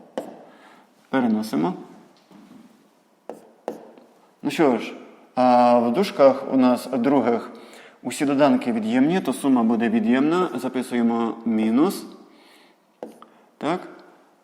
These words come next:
Ну і записуємо як суму модулів. Модуль мінус дев'ять це буде дев'ять, додати. Модуль мінус сім цілих три десятих це буде сім цілих три десятих, додати. Модуль мінус одна ціла чотири десятих буде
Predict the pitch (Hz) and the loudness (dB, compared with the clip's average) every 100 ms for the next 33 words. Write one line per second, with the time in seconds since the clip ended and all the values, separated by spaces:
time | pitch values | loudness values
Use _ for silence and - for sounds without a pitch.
0 | _ _ - 156 190 - 139 139 131 123 | _ _ -6 -4 -2 0 0 2 2 0
1 | 170 170 147 131 135 131 139 - - 151 | -4 -2 2 2 2 2 0 -2 -4 0
2 | 131 139 147 120 113 113 113 127 139 131 | 2 2 2 2 0 0 0 2 2 4
3 | 127 120 120 139 131 113 110 120 110 110 | 2 2 4 4 4 2 2 2 2 0
4 | 107 113 107 107 110 139 190 185 170 - | -2 -4 -4 -2 -2 0 2 2 0 -6
5 | - - - - 120 127 113 120 107 - | -14 -16 -16 -6 -2 0 -2 -4 -10 -10
6 | - - - - 135 131 127 123 123 131 | -20 -20 -16 -2 2 4 4 4 4 4
7 | 147 123 117 - 127 120 131 123 120 127 | 6 6 2 0 0 2 0 0 -2 -2
8 | 120 120 127 117 113 - 117 123 117 117 | 0 0 0 -2 -4 -6 -4 0 0 -2
9 | 131 120 120 123 113 113 123 107 113 170 | 0 -2 0 -4 -4 -4 -6 -6 -4 -4
10 | 175 180 - - 117 113 147 - 196 - | -2 -4 -6 -10 -6 -2 -2 -2 -6 -8
11 | - - - - - 123 139 123 120 120 | -18 -20 -20 -20 -4 0 2 4 2 2
12 | 123 135 143 120 113 - - 127 117 123 | 4 4 6 4 2 -6 -6 -2 0 2
13 | 123 110 104 - - 139 120 113 113 113 | 0 -2 -8 -14 -6 -2 0 0 -4 -6
14 | 113 117 110 117 156 - 117 107 113 | -6 -4 -2 -4 -4 -4 -4 -4 -2